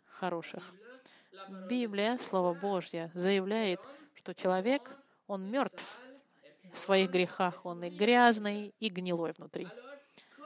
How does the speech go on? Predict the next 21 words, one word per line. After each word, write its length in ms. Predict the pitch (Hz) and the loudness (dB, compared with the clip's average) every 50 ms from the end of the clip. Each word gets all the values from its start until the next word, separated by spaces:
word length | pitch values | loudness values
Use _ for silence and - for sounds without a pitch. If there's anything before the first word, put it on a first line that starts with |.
| 320 330 320 294 285 294 294 277 262 | -16 -16 -16 -16 -16 -14 -14 -12 -6
И 180 | - 208 208 - - - | -4 -4 -4 -4 -6 -10
как 480 | - - 262 262 262 269 240 - - - - | -4 0 2 4 4 4 4 2 -4 -12 -8
тогда 840 | - 190 180 180 - 202 185 180 170 175 175 214 214 202 190 180 180 - - - - - - | -8 -8 -6 -6 -6 -6 -6 -6 -6 0 2 4 4 4 4 2 0 -4 -12 -20 -18 -6 -4
это 300 | 202 208 - - 190 180 | -4 -4 -2 -2 -4 -2
возможно, 800 | 170 185 190 180 - 208 214 220 220 202 190 - 175 180 175 | 0 0 -2 -2 -2 -4 -4 -2 -2 -2 -2 -4 -6 -8 -8
что 260 | 170 - - - 208 | -8 -8 -6 -6 -6
Бог 460 | 196 185 180 190 196 262 262 247 - - | -6 -6 -6 -2 0 2 2 2 -2 -4
такой 520 | - - 190 180 - - - 262 254 233 | -4 -2 -2 -2 -4 -4 -2 0 0 0
великий 800 | 214 214 226 233 233 220 214 214 226 220 - - - 165 160 170 | -2 -2 -2 0 2 4 4 4 4 2 0 -4 -4 -4 -4 -4
хочет 600 | 165 - - - - 240 247 262 285 - 185 - | -6 -10 -12 -6 -2 -2 -2 0 -2 -4 -6 -6
спасить, 800 | - - - - - - 196 190 175 - - - 220 214 - - - - - - - | -6 -8 -10 -12 -4 0 0 0 2 0 0 0 0 -2 -4 -8 -14 -20 -20 -16 -14
спасти 480 | - - - 185 175 - - - 226 | -8 -4 -4 -2 -2 -2 -2 -4 -4
этого 300 | 220 - 180 - 180 175 | -2 -4 -2 -2 -2 -2
гнилого 380 | 175 180 175 170 170 180 180 175 | -2 -2 -4 -4 -4 -4 -6 -4
человечка? 580 | - - 175 175 170 170 170 - - - 196 175 - - - 269 254 - - 214 202 185 180 - 156 147 143 _ - 127 123 _ _ _ _ _ _ _ _ _ _ _ _ _ _ _ | -2 0 0 0 0 -2 -4 -6 -12 -16 -16 -16 -18 -20 -20 -20 -20 -20 -20 -20 -20 -20 -20 -20 -20 -20 _ _ -20 -20 _ _ _ _ _ _ _ _ _ _ _ _ _ _ _ _
И 120 | - 202 175 | -12 -8 -8
все 220 | - - - 247 | -2 2 4 4
лишь 160 | 226 202 - | 4 4 2
потому, 380 | - 196 185 - 196 190 196 185 | -2 0 2 2 2 2 0 -2
что 180 | - - - 180 | -4 -4 -4 -2
Он 180 | 180 185 180 | -2 -2 -4